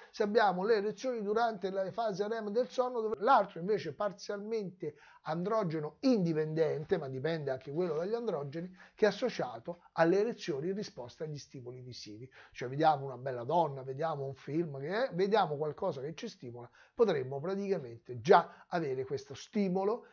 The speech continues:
erettile in base praticamente allo stimolo visivo. Ok? Quindi il controllo locale invece dell'erezione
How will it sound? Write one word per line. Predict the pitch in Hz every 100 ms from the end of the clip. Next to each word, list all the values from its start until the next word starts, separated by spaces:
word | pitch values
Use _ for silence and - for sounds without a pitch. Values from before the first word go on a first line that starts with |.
| _
erettile | 156 143 117 - - 170 -
in | 247 165
base | - - 127
praticamente | 143 185 156 120 113 160
allo | 151
stimolo | - 113 113 110
visivo. | 107 - 98 98 107 _ - -
Ok? | - - 220 202 208 -
Quindi | - 277 247
il | 240
controllo | 254 254 240 294 330 320 240
locale | 220 202 196 147 139
invece | 143 156 127 135 147
dell'erezione | 240 208 185 240 233 - 294 311 320 330